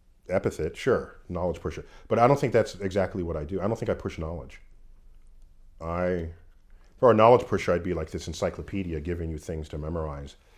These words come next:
with every session that we sit together. My goal as a science educator and as a scientist is to empower you to think for yourself. And that's not the impartation of knowledge.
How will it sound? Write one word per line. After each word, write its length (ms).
with 140
every 160
session 380
that 180
we 80
sit 240
together. 420
My 180
goal 500
as 220
a 60
science 320
educator 420
and 80
as 100
a 60
scientist 600
is 280
to 220
empower 400
you 200
to 120
think 240
for 120
yourself. 420
And 100
that's 160
not 280
the 200
impartation 760
of 80
knowledge. 460